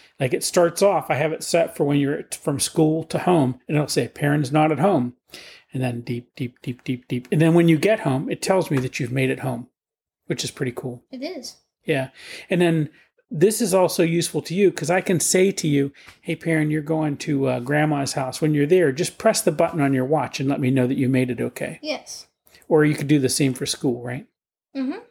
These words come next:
Speaker 2: I
Speaker 1: Yeah.
Speaker 2: could.
Speaker 1: Um, now, I, I, as dad, love all of the utilitarian bits of this thing.
Speaker 2: Um, a crowd laughing or crickets hopping, stuff like that.
Speaker 1: So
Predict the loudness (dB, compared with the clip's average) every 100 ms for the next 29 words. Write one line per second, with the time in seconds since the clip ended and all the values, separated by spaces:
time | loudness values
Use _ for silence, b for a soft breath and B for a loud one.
0 | -14 -8 -4 -4 -4 _ _ B B B
1 | B 0 2 2 0 0 2 2 0 -6
2 | -10 -2 2 4 4 2 2 2 2 2
3 | 0 -2 0 0 0 0 2 2 -2 -6
4 | -10 -6 2 4 4 0 0 0 0 0
5 | -4 -4 -6 -8 -6 -6 -6 -10 -2 0
6 | 2 0 -2 -6 -12 -6 -6 -4 -8 -8
7 | -6 -6 -6 -4 -4 -4 -8 _ _ _
8 | _ -4 -2 -2 -6 -10 -14 -6 -6 -2
9 | 2 4 4 0 0 0 0 -2 -4 -4
10 | -4 -4 -4 -8 _ _ -2 0 0 -2
11 | 0 0 0 -4 -6 -8 -10 -12 -10 -12
12 | -8 -10 -10 -16 _ _ B B B 0